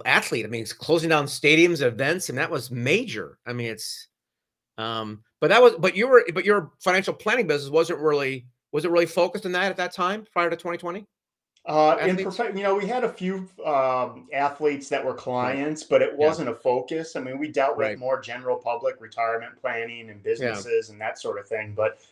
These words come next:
Speaker 2: the first two months of covid, we couldn't
Speaker 1: Yeah.
Speaker 2: get anybody to pick up the phone. And so, you know, it was more,
Speaker 1: Understood.
Speaker 2: yeah, it was more, I, you know, I gotta figure out something to do. I can't just sit
Speaker 1: Right.
Speaker 2: here and, you know,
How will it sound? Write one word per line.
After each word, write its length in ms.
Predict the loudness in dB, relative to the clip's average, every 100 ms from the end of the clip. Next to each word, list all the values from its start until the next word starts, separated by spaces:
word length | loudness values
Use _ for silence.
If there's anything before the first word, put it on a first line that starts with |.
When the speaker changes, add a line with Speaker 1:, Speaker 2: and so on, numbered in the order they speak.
| _ -4
Speaker 2:
the 80 | 4
first 320 | 6 6 6
two 100 | 2
months 300 | 4 2 0
of 120 | -4
covid, 640 | 4 6 8 6 2 0 -10 _ _
we 180 | -6 -4
couldn't 300 | 0 0 2
Speaker 1:
Yeah. 100 | 2
Speaker 2:
get 60 | 2
anybody 340 | 2 2 2
to 80 | 0
pick 220 | -4 -4
up 100 | -4
the 80 | -4
phone. 500 | -2 -2 -2 -10 -16 -10
And 180 | -8
so, 460 | -2 6 6 6 2 -2 _ _ _ _ _
you 120 | -2
know, 300 | 6 8 6
it 160 | 2 -2
was 180 | -2 0
more, 540 | 4 8 8 8 6
Speaker 1:
Understood. 140 | 0 -10 -12 -20 _ _ -4
Speaker 2:
yeah, 120 | 0
it 60 | 0
was 160 | 0
more, 220 | 2 2
I, 180 | 0 -4
you 60 | -4
know, 80 | -2
I 100 | 0
gotta 220 | -2 -4
figure 340 | -6 -4 -2
out 160 | -4 -4
something 340 | -8 -6 -8
to 80 | -8
do. 460 | -8 -6 -4 -6 -6
I 60 |
can't 260 | -8 -12 -16
just 280 | -18 -18 -10
sit 120 | -4
Speaker 1:
Right. 140 | -2
Speaker 2:
here 140 | 0 -2
and, 280 | -4 -8 -10
you 80 | -6
know, 260 | -4 -4